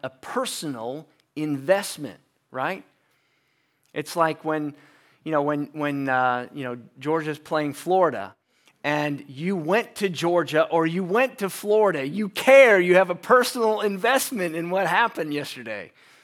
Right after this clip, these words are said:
I hope there are no Gators in the room. That's what it means to have skin in the game.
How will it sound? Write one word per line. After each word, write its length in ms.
I 100
hope 160
there 100
are 20
no 140
Gators 500
in 80
the 60
room. 340
That's 240
what 80
it 80
means 300
to 100
have 160
skin 320
in 80
the 40
game. 300